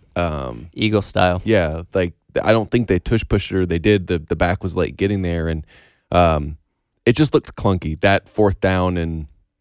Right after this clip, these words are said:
Speaker 1: I, I, I think South Carolina probably wishes they maybe had that one back because the offensive line had been getting pushed mo-, most of the night. And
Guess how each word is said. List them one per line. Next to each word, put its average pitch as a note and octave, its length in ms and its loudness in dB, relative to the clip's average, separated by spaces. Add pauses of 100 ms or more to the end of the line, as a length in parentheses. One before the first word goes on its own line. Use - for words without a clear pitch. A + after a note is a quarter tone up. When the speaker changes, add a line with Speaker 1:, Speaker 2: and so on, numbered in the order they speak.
(560)
Speaker 1:
I, G#2 240 4
I, G#2 200 2
I G2+ 60 0
think G2+ 180 -4
South F#2+ 220 0
Carolina F#2 260 -2
probably F2 340 -2
wishes E2+ 300 -4
they E2 100 -2
maybe E2 220 -4
had D#2 140 -4
that B1+ 120 -6
one B1 160 -12
back F#2 300 0
because D#2 220 -6
the E2+ 120 -4
offensive - 260 -10
line E2 160 -2
had D#2 200 -4
been D#2+ 120 -6
getting D2 200 -8
pushed - 260 -6
mo-, C2+ 180 -8 (160)
most D#2+ 280 -6
of - 80 -12
the C2+ 60 -12
night. G#2+ 380 0
And D#2 240 -12